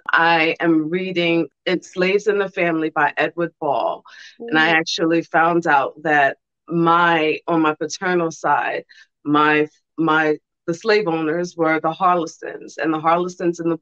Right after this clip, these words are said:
Speaker 1: Balls were some of the most prominent slave owners, I guess, in Charleston and in the South. So that is something that I have been reading as well.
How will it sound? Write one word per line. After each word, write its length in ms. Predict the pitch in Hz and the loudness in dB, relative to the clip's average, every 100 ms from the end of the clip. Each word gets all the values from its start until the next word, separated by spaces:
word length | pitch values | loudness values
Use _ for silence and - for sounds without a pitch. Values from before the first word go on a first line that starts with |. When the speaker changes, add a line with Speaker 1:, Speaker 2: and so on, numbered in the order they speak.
| - | -2
Speaker 1:
Balls 600 | 185 175 156 139 117 - - - - | 0 2 0 -6 -12 -20 -20 -20 -12
were 500 | 165 165 160 156 151 - _ - | -2 2 2 2 -2 -8 _ -18
some 300 | - 175 165 | -4 0 0
of 160 | 156 156 | 0 0
the 100 | 151 | 0
most 320 | 160 156 - | 2 -2 -6
prominent 520 | - 165 160 156 143 _ _ _ | -2 0 0 -2 -6 _ _ _
slave 480 | - - 165 170 170 | -18 -4 -2 0 0
owners, 340 | 165 156 160 | 0 -2 -2
I 140 | 151 | -4
guess, 340 | 147 143 170 - | -2 -4 -6 -8
in 340 | - 185 180 | -6 -4 -4
Charleston 760 | 175 160 123 165 - - - - 160 | -6 -4 -4 -6 -12 -12 -12 -10 -6
and 140 | 156 | -4
in 220 | - 165 165 | -2 -2 -2
the 80 | |
South. 440 | 156 - - - - _ - - - _ | -4 -4 -6 -6 -18 _ -20 -20 -20 _
So 540 | - 175 160 151 143 - | -8 0 2 2 0 0
that 200 | 165 160 | 0 2
is 260 | 156 143 | 0 -2
something 400 | - 156 151 151 | -4 -2 0 0
that 160 | 147 147 | 0 0
I 120 | 156 | -2
have 200 | 156 143 | -2 -4
been 180 | 151 147 | -4 -4
reading 380 | 143 147 143 151 | -2 -4 -4 -8
as 180 | 165 - | -12 -12
well. 300 | - - | -12 -12